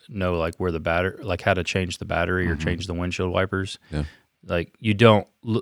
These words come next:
Speaker 1: go to the place that mentions windshield wipers.
Speaker 2: Uh-huh.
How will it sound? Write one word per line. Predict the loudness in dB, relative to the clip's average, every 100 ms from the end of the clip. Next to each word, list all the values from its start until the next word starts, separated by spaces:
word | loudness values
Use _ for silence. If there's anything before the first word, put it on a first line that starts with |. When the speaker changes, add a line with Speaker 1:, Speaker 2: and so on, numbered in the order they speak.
| 0
Speaker 1:
go | 4 6
to | 4 0
the | 0
place | 2 4 4 2
that | 0 0
mentions | 2 2 4 2 0 2
windshield | 2 2 0 2
wipers. | 2 2 0 -2 -4
Speaker 2:
Uh-huh. | -2 -4